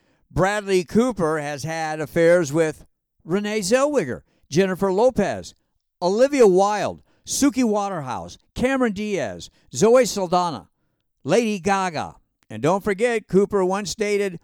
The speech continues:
Huma Abedin, who was married to that clown, Anthony Weiner.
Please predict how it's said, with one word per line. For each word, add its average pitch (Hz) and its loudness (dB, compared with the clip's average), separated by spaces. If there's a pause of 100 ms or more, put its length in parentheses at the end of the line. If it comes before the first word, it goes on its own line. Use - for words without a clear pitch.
(240)
Huma 220 2
Abedin, 165 -6 (760)
who 160 2
was 151 0
married 190 -2
to 165 -8
that 165 -6 (440)
clown, 170 -6
Anthony 180 -8
Weiner. 202 -6